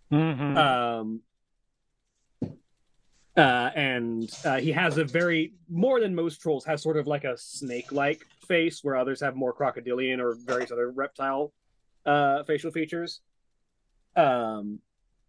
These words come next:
Speaker 2: and the, uh, the, the tongue, which is forked and, and prehensile like a snake's,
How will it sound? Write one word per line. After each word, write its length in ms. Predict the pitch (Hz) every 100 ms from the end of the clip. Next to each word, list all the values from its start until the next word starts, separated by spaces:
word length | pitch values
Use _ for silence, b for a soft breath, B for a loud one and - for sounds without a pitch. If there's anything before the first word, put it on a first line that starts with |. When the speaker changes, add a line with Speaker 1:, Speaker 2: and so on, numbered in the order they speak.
| _ _
Speaker 2:
and 540 | 175 143 127 120 117 110 -
the, 360 | 135 139 123 120
uh, 440 | 117 110 104 110 - _ _ _ _ _ _
the, 500 | 151 123 156 143 135 131
the 120 | 160
tongue, 480 | 151 247 139 123 165
which 200 | 156 156
is 340 | 160 143 131 - _ _ _
forked 520 | - - 170 147 - -
and, 320 | 151 135 127 -
and 280 | 156 131 117 _
prehensile 600 | 156 143 139 - 131 131
like 180 | 123 123
a 60 |
snake's, 520 | 120 151 113 - -